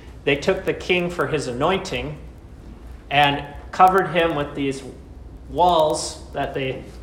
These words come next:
moved in and put up around him, and no one could actually see the anointing taking place. Followed by the anointing, he was seated on the throne, and in one hand he was given a sword, in another hand he was given a, a golden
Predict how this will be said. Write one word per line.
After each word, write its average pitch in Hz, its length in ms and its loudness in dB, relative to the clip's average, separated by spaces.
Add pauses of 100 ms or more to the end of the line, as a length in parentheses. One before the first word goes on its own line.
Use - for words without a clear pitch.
(300)
moved 165 360 6
in 170 180 6
and 143 120 -2
put 175 160 0
up 170 140 6
around 147 480 4
him, 143 220 0
and 135 200 -4
no 160 120 4
one 165 200 2
could 165 140 -2
actually 135 380 0
see 147 240 -6
the 143 100 0
anointing 131 500 -4
taking 127 420 -6
place. - 680 -2 (1700)
Followed 185 320 10
by 170 140 6
the 160 120 2
anointing, 175 560 2
he 147 100 0
was 139 160 0
seated 175 320 4
on 147 160 4
the 135 80 -4
throne, 185 480 4
and 143 140 0
in 135 280 -4 (280)
one 160 180 0
hand 175 300 2
he 170 100 2
was 143 180 -2
given 147 280 0
a 120 60 -6
sword, 190 760 0 (240)
in 131 80 -6
another 156 280 0
hand 165 280 0
he 151 100 -2
was 139 160 -2
given 147 340 -2
a, 123 240 -4 (120)
a 131 100 -4
golden 147 500 0